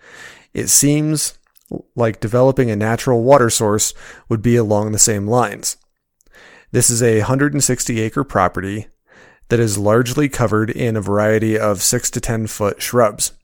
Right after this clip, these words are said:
So, if we weren't looking in just the right spot, we might not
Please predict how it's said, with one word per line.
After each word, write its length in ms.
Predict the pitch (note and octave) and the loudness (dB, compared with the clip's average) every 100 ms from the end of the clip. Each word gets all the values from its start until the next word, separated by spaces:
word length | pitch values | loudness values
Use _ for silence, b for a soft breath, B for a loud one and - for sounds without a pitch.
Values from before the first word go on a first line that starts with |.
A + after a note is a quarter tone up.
| _ _ _ - _ | _ _ _ -20 _
So, 440 | - C#3 A#2 A#2+ - B B B B | -2 2 4 2 -2 B B B B
if 160 | A#2 | -2
we 80 | A#2+ | 0
weren't 340 | G#2+ D3 - - | 0 -2 -2 -2
looking 320 | C3 C3 A#2+ | -2 0 -2
in 220 | A#2+ G#2 | -4 -4
just 380 | G2+ A#2+ - - | -2 0 -2 -2
the 80 | A2+ | 0
right 260 | G#2+ G2 | 0 0
spot, 640 | - - E3 C3 - - B B B B | -2 0 4 6 4 -2 B B B B
we 120 | A#2 | -2
might 260 | A#2 C#3 C#3 | 0 0 2
not 260 | C3 C3 | 0 0